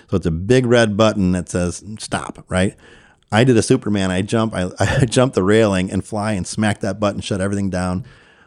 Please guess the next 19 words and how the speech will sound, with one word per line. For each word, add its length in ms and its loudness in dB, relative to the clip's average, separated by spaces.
There's 340 2
sirens 440 -4
going 280 -4
off. 340 -8
There's 280 -8
lights 360 -8
going 260 -10
off. 520 -10
Uh, 220 -12
I 40 -14
mean, 480 -8
it 140 -4
was 100 -8
crazy. 520 -4
And, 420 2
but 220 2
that 200 2
stopped 380 -4
it. 160 -16